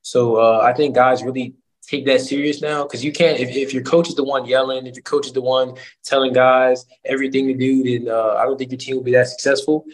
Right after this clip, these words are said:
You need, uh, guys within the team to run the team and, and really be on, on guys, I would say. So he really just, just built a, a, a very strong culture for us. And then he also showed us, uh, the right things we need to do to win.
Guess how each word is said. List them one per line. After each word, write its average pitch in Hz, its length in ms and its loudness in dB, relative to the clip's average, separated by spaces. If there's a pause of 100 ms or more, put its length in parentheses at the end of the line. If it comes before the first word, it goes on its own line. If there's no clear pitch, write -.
(180)
You 123 100 -6
need, 131 260 6
uh, 120 180 6
guys 120 380 4 (100)
within 127 280 -4
the 135 100 -4
team 143 340 -8
to 123 160 0
run 131 200 4
the 131 60 0
team 135 340 0
and, 117 260 -4 (400)
and 110 240 0
really 135 280 4
be 127 300 2
on, 127 460 2
on 123 180 -2
guys, 127 320 4
I 127 80 2
would 131 140 -2
say. 135 240 -4
So 120 400 -8 (380)
he 170 120 0
really 165 300 4
just, 147 320 0
just 123 240 -8
built 147 320 2 (100)
a, 110 60 -4
a, 113 520 -2
a - 20 -14 (100)
very 127 280 0
strong 139 360 -2
culture 147 320 -2
for 143 240 0
us. 143 120 -10
And 131 140 -8
then 123 80 -4
he 139 80 -2
also 143 260 0
showed 143 360 -2
us, 147 260 0 (340)
uh, 127 280 0
the 113 80 -6
right 123 200 0
things 135 220 -4
we 131 120 -4
need 127 120 -10
to 127 80 -4
do 120 80 -2
to 113 60 -4
win. 139 320 -2